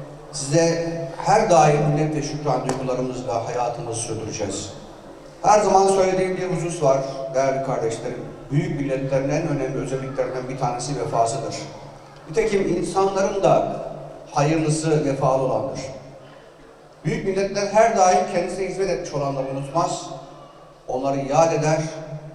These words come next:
anlarını yaşatır. Çünkü bizim önceliğimiz ay yıldızlı al bayrağımızdır, Türkiye Cumhuriyeti Devleti'dir. Bunun dışında bizim hiçbir önceliğimiz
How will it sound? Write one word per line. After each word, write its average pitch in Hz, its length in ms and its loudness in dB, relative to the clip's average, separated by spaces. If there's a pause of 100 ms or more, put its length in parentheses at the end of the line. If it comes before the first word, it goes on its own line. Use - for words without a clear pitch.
(160)
anlarını 127 400 -2
yaşatır. 151 560 -4 (720)
Çünkü 226 640 0
bizim 196 240 -2
önceliğimiz 165 640 0
ay 175 120 2
yıldızlı 156 320 -2
al 175 180 2
bayrağımızdır, 185 680 2 (680)
Türkiye - 500 -2
Cumhuriyeti 165 380 -2
Devleti'dir. 147 580 -2 (600)
Bunun 156 220 2
dışında 196 340 0
bizim 190 240 -2
hiçbir - 300 -6
önceliğimiz 165 580 -2